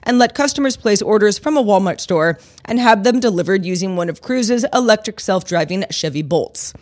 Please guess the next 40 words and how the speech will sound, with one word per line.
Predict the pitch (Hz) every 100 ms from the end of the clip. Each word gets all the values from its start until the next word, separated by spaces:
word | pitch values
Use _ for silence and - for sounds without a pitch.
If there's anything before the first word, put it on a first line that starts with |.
| _ _ _ _
The | 233
number | 254 277
of | 247
cars | - 254 233
in |
the | 220
pilot | - 233 233 214
wasn't | 196 233 254
disclosed, | 214 - - 262 175 151 190 - - _ - -
but | 233
all | 214 262
will | 302
have | 302 269 233
at |
least | 208 226 -
one | 196 208 240
safety | - 214 214 214
driver | 190 185 180
behind | 175 170 165 185 180
the |
wheel. | 170 147 120 92 160 _ _ _ - -
Earlier | 262 302 233
this | 175 -
year, | 180 180
Cruise | 196 190 180
announced | 175 170 190 -
it |
would | 120 165
work | 175
with | 170 151
DoorDash | 233 294 185 131 170 -
to | 175
test | - 170 -
food | - 196 208
and | 175 175
grocery | - 214 233
delivery | 190 156 160 156 202
in | 190 185
San | 175
Francisco | 170 - 160 - 156 170